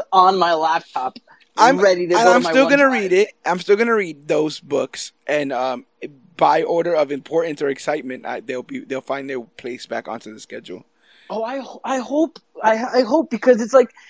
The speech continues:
Speaker 1: both Spencer and Locke and Quantum and Woody have me, like,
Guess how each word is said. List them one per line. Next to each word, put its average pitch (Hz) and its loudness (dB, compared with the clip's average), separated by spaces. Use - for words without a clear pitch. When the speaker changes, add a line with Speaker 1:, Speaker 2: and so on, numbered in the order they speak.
Speaker 1:
both 269 2
Spencer 285 -4
and 233 -4
Locke 208 -10
and 196 -8
Quantum 220 -2
and 190 -4
Woody 208 2
have 175 -2
me, 185 0
like, 156 -6